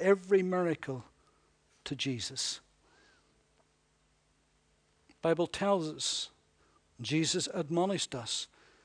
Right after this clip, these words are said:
that we can lay hands upon people in his name. Now, it's not abracadabra.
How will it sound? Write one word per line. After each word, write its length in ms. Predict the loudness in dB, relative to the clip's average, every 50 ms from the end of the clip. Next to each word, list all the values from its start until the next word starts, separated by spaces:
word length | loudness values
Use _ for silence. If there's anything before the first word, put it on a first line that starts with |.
| _ _ _ _ _
that 180 | -4 -4 0 2
we 480 | 4 4 6 6 4 4 2 0 -4 -12 _ _ _ _ _ _ _ _ _ _ _ _ _ _ _ -10
can 580 | -8 0 2 4 4 4 4 2 0 -2 -4 -6 -12 _ _ _ _ _ _ _ _ -2
lay 240 | 2 4 4 4
hands 800 | 4 0 -2 -2 -2 -2 -2 -2 -4 -4 -6 -6 -4 -6 -6 -8 -10 _ _ _ _ _ _ -16
upon 360 | -16 -12 -6 -6 -4 -4 -4
people 560 | -8 -6 -4 -4 -4 -4 -6 -10 -10 -12 -14 _ _ _ _ _ _ _
in 400 | -10 -8 -4 -2 -2 -2 -2 -4 -8 _ _ _ _ _ _ _ _
his 580 | -12 -10 -8 -8 -8 -6 -4 -4 -4 -4 -4 -8 _ _ _ _ _ _ _ _ _ -14
name. 280 | -14 -12 -12 -14 -16 -20 -20 _ _ _ _ _ _ _ _ _ _ -20 -20 -20 -16 _
Now, 120 | 4 6 6
it's 160 | 6 6 10
not 180 | 10 10 12 12
abracadabra. 840 | 12 10 10 10 6 6 4 6 8 8 8 8 6 2 -2 -4